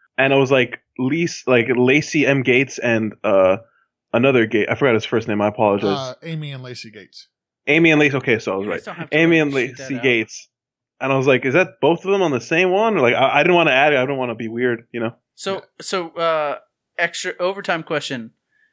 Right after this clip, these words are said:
Speaker 3: Which is gayer? Podcast bracelets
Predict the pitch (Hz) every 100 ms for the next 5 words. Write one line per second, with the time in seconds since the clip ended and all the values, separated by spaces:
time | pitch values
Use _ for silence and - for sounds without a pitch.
0 | _ - 170 190 190 151 147 143 113 -
1 | _ _ _ _ _ _ _ - 151 170
2 | 185 175 135 147 151 127 113 - -